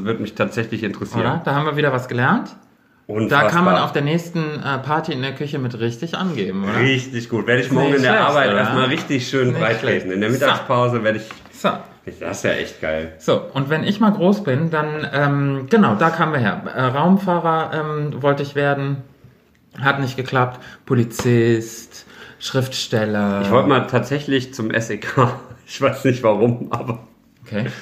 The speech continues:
Speaker 1: ich weiß, ich fand das irgendwie cool. Das waren aber auch so, äh, damals, als ich so Filme wie, äh,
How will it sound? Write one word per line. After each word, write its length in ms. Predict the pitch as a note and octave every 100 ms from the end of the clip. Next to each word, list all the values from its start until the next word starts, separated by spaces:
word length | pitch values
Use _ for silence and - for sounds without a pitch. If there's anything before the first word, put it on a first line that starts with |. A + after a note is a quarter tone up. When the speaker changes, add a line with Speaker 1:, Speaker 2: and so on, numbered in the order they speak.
| - - -
Speaker 1:
ich 80 | G2+
weiß, 180 | B2+ B2
ich 60 | B2+
fand 120 | A#2+
das 80 | B2
irgendwie 280 | A#2+ A2 -
cool. 80 | B2+
Das 120 | G2+
waren 140 | A#2 B2
aber 140 | G#2+
auch 40 | A2
so, 120 | - - -
äh, 300 | G#2 G#2 G#2
damals, 360 | G2 G#2+ A2+ G#2+
als 140 | F#2+ G2+
ich 80 |
so 160 | - G2
Filme 340 | - A2 A2
wie, 320 | F#2+ G2 G2 F#2+
äh, 460 | F#2 F#2 F2+ F2